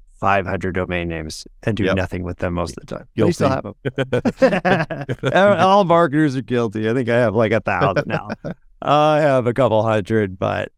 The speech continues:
Speaker 1: you, you see a name and you're like, "I gotta get it." So,
Speaker 2: Hey.
Speaker 1: uh, I think that's a good way to, to compare having that I P as the same thing as you owning
Speaker 2: Yeah,
Speaker 1: that domain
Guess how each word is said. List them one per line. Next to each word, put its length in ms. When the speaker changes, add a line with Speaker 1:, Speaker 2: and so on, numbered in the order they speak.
Speaker 1:
you, 140
you 320
see 240
a 40
name 360
and 80
you're 80
like, 180
"I 120
gotta 340
get 260
it." 140
So, 560
Speaker 2:
Hey. 80
Speaker 1:
uh, 360
I 120
think 140
that's 160
a 40
good 200
way 220
to, 340
to 180
compare 640
having 380
that 180
I 160
P 240
as 100
the 80
same 260
thing 140
as 100
you 220
owning 180
Speaker 2:
Yeah, 60
Speaker 1:
that 160
domain 380